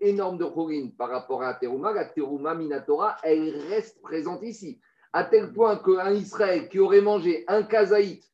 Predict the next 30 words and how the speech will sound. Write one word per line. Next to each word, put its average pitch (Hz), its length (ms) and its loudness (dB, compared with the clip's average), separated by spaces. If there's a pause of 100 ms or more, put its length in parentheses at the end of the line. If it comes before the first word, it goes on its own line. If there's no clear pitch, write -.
(300)
de 202 500 4 (120)
cette - 360 4
quantité 214 840 2 (140)
de 165 440 8
terouma, 160 500 0
de, 160 200 2
un, 156 220 2
il 175 80 -2
aurait 160 140 0
pris - 280 -4
un 180 80 -4
kazaït 156 460 0
d'ail, 147 240 -2
ça 123 100 -10
va 147 120 -2
vite 277 180 -4
un - 80 -4
kazaït 160 420 0
d'ail, 120 260 -4
d'accord ? 175 280 -4
Il 175 80 -4
aurait 147 120 4
pris 151 200 -8
trois 175 360 2
gousses 139 200 -10
d'ail 151 260 0
ou 131 220 -10
cinq 180 260 -6
gousses 139 220 -8
d'ail, 226 260 0